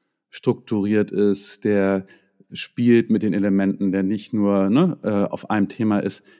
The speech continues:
der ist nachher so viel. Also ich, ich hab vorhin das so ein bisschen verkürzt darge-, dargestellt. Natürlich kann man in jeden einzelnen Aspekt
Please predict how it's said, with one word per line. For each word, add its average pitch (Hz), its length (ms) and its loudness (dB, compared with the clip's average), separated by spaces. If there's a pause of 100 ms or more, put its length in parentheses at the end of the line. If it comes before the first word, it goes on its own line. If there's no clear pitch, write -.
der - 100 -4
ist 139 100 -4
nachher 139 180 2
so 127 120 0
viel. 120 360 0
Also 95 200 -2
ich, - 340 -12 (180)
ich - 180 -12
hab 120 100 -6
vorhin 120 200 0
das 107 120 -2
so 110 60 -4
ein 107 60 -2
bisschen 107 180 -2
verkürzt - 380 -8
darge-, 135 500 2
dargestellt. 107 560 0
Natürlich 131 360 -4
kann 113 160 -6
man 107 140 0
in 104 60 -2
jeden 131 360 0
einzelnen 131 360 -2
Aspekt - 320 -8